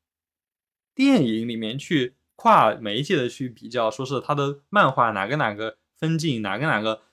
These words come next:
地方有一种所谓的电影感，但是这种东西为什么不可能是已经在漫画的文脉中早就存在的技法，早就存在的表现呢？而且事实上就是很多，大家比如像看酒井七马，去看，呃，梅图一雄，就会有这种感觉，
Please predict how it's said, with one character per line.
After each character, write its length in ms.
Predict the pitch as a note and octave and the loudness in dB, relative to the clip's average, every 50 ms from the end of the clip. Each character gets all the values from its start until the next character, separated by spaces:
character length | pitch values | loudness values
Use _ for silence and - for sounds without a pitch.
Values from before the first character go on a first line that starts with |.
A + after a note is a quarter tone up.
| _ _ _ | _ _ _
地 140 | - D#3 C#3 | -4 -2 -2
方 260 | - B2 A2 A2+ A2+ | 0 2 2 2 2
有 200 | A2 A2 G#2 G#2+ | 2 0 0 0
一 100 | C3 C#3+ | -2 -2
种 280 | C#3+ B2+ G#2 - - _ _ | -2 -2 -4 -6 -8 _ _
所 120 | - A2+ | -6 -4
谓 60 | G#2+ | -4
的 100 | G#2 A2 | -2 -4
电 300 | B2 C#3+ A3 A3+ F#3 C3+ | -4 -2 0 0 0 0
影 180 | A2 A2+ A2+ A#2 | -2 -4 -6 -6
感， 200 | A2 G#2+ - - _ _ _ | -8 -8 -8 -10 _ _ _
但 140 | - A3 G#3+ | 0 0 2
是 80 | F#3+ | 2
这 100 | G3 B3 | 2 2
种 180 | B3 G3+ B2+ A#2+ | 2 2 2 2
东 80 | C3+ C#3 | 0 0
西 120 | - C#3+ | 0 0
为 140 | E3 A3 A3 | 0 2 2
什 100 | D3 D#3 | 2 2
么 100 | C#3+ D3 | 0 0
不 120 | D#3 A3+ | 0 -4
可 140 | - - A2 | -6 -4 -6
能 120 | G#2 G#2+ | -6 -6
是 160 | G#2+ - E3 C#3+ | -6 -6 -6 -6
已 200 | A#2+ A2+ A#2 A#2 | -8 -10 -14 -12
经 160 | G#2+ D3 E3+ | -10 -8 -4
在 180 | F#3 A3+ G#3+ | -2 -2 0
漫 280 | A3+ B3 C4 A#3+ F#3 E3 | 2 2 2 2 2 2
画 160 | D3+ F3+ D#3+ | 2 2 2
的 100 | C3 A2+ | 2 2
文 180 | G#2+ G#2 G#2 A#2 | -2 -2 -2 -2
脉 140 | D#3 F3 C3+ | -2 -2 -2
中 220 | - D3 D#3 D3+ | -2 -4 -6 -4
早 160 | C#3+ G2 G2+ | -2 -2 -2
就 120 | A#2 C#3+ C3+ | -2 -2 -4
存 300 | - - - G#2+ G#2 B2+ | -4 -8 -12 -12 -6 -4
在 120 | F3 F#3 | -2 -2
的 100 | D3 B2+ | -2 -4
技 180 | B2+ - - B2+ | -6 -6 -6 -6
法， 200 | - G#2 G2 G2+ | -6 -8 -8 -6
早 180 | - G2 G#2+ | -4 -4 -2
就 120 | D3 F3 E3 | -2 -4 -6
存 180 | - - A2+ | -6 -10 -12
在 100 | C3 D#3+ | -8 -8
的 100 | D#3 C#3+ | -8 -8
表 180 | B2 A#2 G#2+ G#2+ | -8 -8 -10 -10
现 160 | - - A#2+ | -12 -12 -12
呢？ 120 | G#2+ G#2 - _ _ _ | -12 -12 -14 _ _ _
而 100 | - E3+ | -10 -8
且 80 | D3 C#3+ | -8 -8
事 80 | C#3+ | -8
实 120 | - F#3+ F3 | -6 -6 -4
上 180 | D3+ D3+ C#3 | -2 -2 -2
就 140 | C#3+ G#3 G3+ | -2 -2 -4
是 60 | E3 | -4
很 200 | D#3 - G#2+ A2 | -6 -10 -14 -12
多， 220 | G#2 A2+ G#2+ G#2+ B2 | -10 -10 -10 -8 -8
大 140 | D#3 F3+ | -6 -6
家 80 | F3 D#3+ | -6 -6
比 100 | C#3+ C3+ | -6 -8
如 40 | C#3 | -8
像 180 | C#3+ C#3+ C#3 | -8 -8 -8
看 220 | C3 - F3 D3 - _ _ _ _ | -10 -10 -10 -10 -10 _ _ _ _
酒 160 | - A#2+ C3+ | -8 -6 -4
井 160 | D3 D#3 A#2+ | -2 -4 -4
七 160 | A2 - - | -6 -6 -4
马， 320 | D3 B2+ G2 G2+ G2 G2 - _ _ _ _ | -2 0 0 0 0 -2 -4 _ _ _ _
去 100 | - - | -12 -10
看， 320 | C#3 - F3+ D3+ B2+ - _ _ _ | -4 -2 -2 -2 -2 -4 _ _ _
呃， 320 | - - G#2+ G#2+ G#2+ A2+ - - _ - | -6 -4 -4 -2 -4 -6 -10 -16 _ -8
梅 160 | A2 A2 C3 | -6 -4 -4
图 180 | - - A#2+ | -4 -6 -6
一 140 | A#2+ C3 B2 | -6 -6 -8
雄， 280 | A#2 - G#2 - G#2 G#2+ | -10 -12 -16 -20 -20 -8
就 160 | - D3 C#3+ | -6 -4 -2
会 160 | C#3 D3 C3 | -2 -2 -2
有 100 | A2 G#2+ | -2 -4
这 100 | G#2 G#2+ | -8 -12
种 160 | G2 G2+ G#2 | -16 -16 -16
感 200 | G#2 - - - _ | -16 -18 -18 -20 _
觉， 80 | _ | _